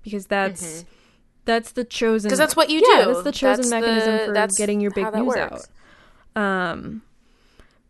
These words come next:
Speaker 1: but what she said makes a lot of sense, because as executive producer, she has so much editorial and creative control over the show. She really has final say. Um, she's gonna be able to change the edit if she wants to.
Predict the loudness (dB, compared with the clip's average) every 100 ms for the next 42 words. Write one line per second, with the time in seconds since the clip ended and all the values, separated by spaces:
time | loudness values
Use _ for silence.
0 | _ 0 0 0 -2 0 0 0 -2 0
1 | -2 0 -4 -4 -2 -4 -4 -4 -2 -2
2 | -2 -4 -4 -6 -4 -4 -4 -4 -4 -2
3 | -2 -2 -2 -4 -6 -4 -2 0 0 -2
4 | -6 -6 -4 -2 -2 -2 -6 -8 -6 -6
5 | -6 -6 -6 -4 -4 -6 -10 _ _ _
6 | _ _ 0 0 -2 -4 -6 -10 -12 -16
7 | -20 -20 -10 -4 -2 0 0 0 -4 -4
8 | -4 -4 -6 -4 -2 -2 -4 -12 -20 -20
9 | -10 -4 0 0 0 -4 -8 -12 -10 -6
10 | -4 -4 -4 -6 -10 -10 -8 -6 -8 -4
11 | -2 -2 -2 -2 -2 0 -2 -6 -6 -6
12 | -6